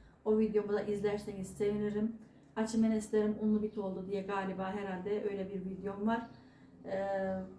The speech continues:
yanlış hatırlamıyorsam ismini, çok videom var arkadaşlar, çok sayıda binlerce videom var. O yüzden Ee, hepsinin, e,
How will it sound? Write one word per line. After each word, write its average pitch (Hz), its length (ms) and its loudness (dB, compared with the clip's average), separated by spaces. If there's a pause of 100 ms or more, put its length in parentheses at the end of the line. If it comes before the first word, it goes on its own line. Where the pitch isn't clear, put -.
(540)
yanlış 202 260 -6
hatırlamıyorsam 190 680 -6
ismini, 185 380 -6
çok 220 220 -2
videom 185 320 -4
var 175 140 -4
arkadaşlar, 180 440 -6 (120)
çok 190 160 -10
sayıda 180 380 -6
binlerce 190 420 -2
videom 180 360 -4
var. 226 140 0
O 202 120 0
yüzden 202 440 -2 (360)
Ee, 185 400 -6 (180)
hepsinin, 214 380 -2
e, 202 260 -8